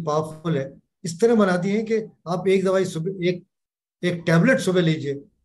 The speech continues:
जिसके अंदर शायद दो दवाइयाँ होंगी, और एक रात को लीजिए जिसमें भी दो दो, तो मतलब आपको अच्छे बारह घंटे मिल रहे हैं काम करने के लिए, आपको problem नहीं होगी। जहाँ तक resistance का सवाल है, resistance इसमें नहीं आती सर, Resistance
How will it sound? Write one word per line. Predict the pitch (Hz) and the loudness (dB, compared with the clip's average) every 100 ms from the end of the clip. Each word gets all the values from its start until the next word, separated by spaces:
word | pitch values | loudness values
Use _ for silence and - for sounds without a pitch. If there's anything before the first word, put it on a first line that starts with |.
| _ _ _ 165 | _ _ _ -12
जिसके | 151 - | -10 -8
अंदर | 156 | -6
शायद | 156 147 | -4 -4
दो | 139 147 | -4 -2
दवाइयाँ | 143 139 139 | 0 0 -2
होंगी, | 131 127 127 - _ _ 170 | -6 -6 -10 -14 _ _ 0
और | 165 | 2
एक | 170 | 2
रात | 160 151 156 | 2 0 -2
को | 165 | -4
लीजिए | 156 160 | -4 -4
जिसमें | 135 165 | -6 -2
भी | 160 | 0
दो | 156 | 0
दो, | 151 156 - _ _ _ | -2 -4 -8 _ _ _
तो | 277 | -6
मतलब | 294 285 | -4 -2
आपको | 240 226 262 254 | -2 -4 -6 -10
अच्छे | - 165 220 | -8 -6 -2
बारह | 190 175 180 | 0 0 0
घंटे | 160 151 156 | -2 -2 -2
मिल | 143 | -2
रहे | 139 | -4
हैं | 165 | -4
काम | 139 139 | -4 -6
करने | 139 131 127 | -6 -8 -8
के | 135 | -4
लिए, | 208 208 - _ _ _ _ _ - | -4 -6 -12 _ _ _ _ _ -12
आपको | 147 - 156 | -10 -6 -6
problem | 147 135 139 131 | -4 -4 -4 -4
नहीं | 123 | -4
होगी। | 117 107 123 123 _ _ _ _ _ _ _ _ _ | -4 -6 -14 -18 _ _ _ _ _ _ _ _ _
जहाँ | 165 190 220 | -2 0 2
तक | 254 | 0
resistance | 180 160 170 247 269 | 0 -2 -4 -6 -4
का | 247 | -2
सवाल | 214 170 180 214 | -4 -8 -12 -10
है, | 226 | -12
resistance | 175 180 - - 240 - - _ | -14 -18 -12 -6 -6 -8 -16 _
इसमें | 170 - 202 | -16 -6 -2
नहीं | 180 160 | 2 2
आती | 120 - | 0 -6
सर, | 107 110 _ _ _ _ _ | -16 -20 _ _ _ _ _
Resistance | 139 139 - 156 147 - - | -10 -10 -10 -10 -10 -14 -20